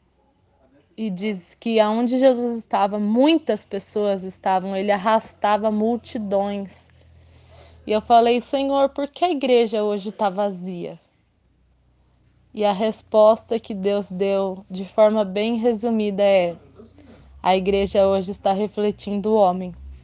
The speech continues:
e não a Jesus. Porque quando as pessoas entram na igreja, elas querem encontrar Jesus lá.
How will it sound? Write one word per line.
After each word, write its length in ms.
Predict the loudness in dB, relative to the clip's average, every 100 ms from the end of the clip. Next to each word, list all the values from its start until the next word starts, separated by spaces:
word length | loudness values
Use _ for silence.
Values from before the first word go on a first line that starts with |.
| -20 -20 -8
e 60 |
não 240 | -4 -2 -2
a 100 | -4
Jesus. 680 | -4 -4 -6 -8 -12 -14 -18 _ _ -20 _ -20 -20 -20 -20 -20 -20 -20 _ _ _
Porque 960 | 2 2 2 0 4 6 6 4 2 -2 2
quando 240 | 2 4
as 100 | 0
pessoas 720 | -2 -4 -2 0 0 -2 -2
entram 400 | -2 -2 -2 -2
na 180 | -2 -4
igreja, 720 | -4 -4 0 0 0 -4 -8 _ _ _ _ _ _ -20 -20 _ _ _
elas 380 | -4 0 0 0
querem 400 | 2 2 4 0
encontrar 520 | -2 -4 0 2 2
Jesus 560 | 2 0 0 -4 -6 -4
lá. 220 | -6